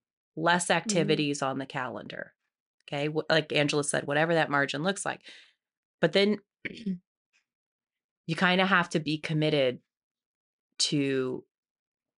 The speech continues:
Speaker 1: changing your heart to actually fit that goal. Are you following what I mean?
Speaker 2: Yes. Yeah. I,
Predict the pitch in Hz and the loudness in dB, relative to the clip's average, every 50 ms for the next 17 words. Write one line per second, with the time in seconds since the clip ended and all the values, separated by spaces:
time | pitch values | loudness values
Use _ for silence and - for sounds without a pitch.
0 | _ _ _ _ _ _ - - - - 175 175 170 180 180 196 208 208 190 180 | _ _ _ _ _ _ -4 -4 -2 0 2 2 2 4 4 4 4 4 4 2
1 | 175 180 175 - - 147 143 135 131 123 - - - - - _ _ _ _ _ | 2 2 0 -2 0 0 2 2 2 0 -2 -4 -8 -8 -8 _ _ _ _ _
2 | _ _ _ _ _ _ _ _ _ _ _ _ _ _ _ _ _ _ _ - | _ _ _ _ _ _ _ _ _ _ _ _ _ _ _ _ _ _ _ -10
3 | - - - 143 147 143 - - - 156 139 143 139 - - 135 127 123 - 135 | -6 -2 -2 0 -2 -2 -2 -4 -2 -2 -2 -2 -4 -4 -4 -4 -4 -2 -2 -2
4 | 117 - - - 107 - - - _ _ _ _ _ _ _ _ _ _ _ _ | -2 -2 -2 -2 -2 -2 -2 -6 _ _ _ _ _ _ _ _ _ _ _ _
5 | - 160 160 156 - - 156 151 151 151 151 151 151 147 147 147 143 143 143 143 | -6 -4 -4 -4 -2 0 0 0 2 0 0 0 0 0 0 0 0 0 0 -2
6 | 143 143 143 147 147 _ _ _ _ _ _ _ _ _ _ _ _ _ _ _ | -2 -2 -4 -4 -6 _ _ _ _ _ _ _ _ _ _ _ _ _ _ _
7 | _ _ _ _ _ _ - 226 214 208 226 - - - - _ _ _ _ _ | _ _ _ _ _ _ -2 2 4 4 4 2 -2 -10 -10 _ _ _ _ _
8 | _ - - 190 190 233 _ _ _ _ _ _ _ - 247 240 - | _ -6 -4 -4 -4 -4 _ _ _ _ _ _ _ 2 4 4 4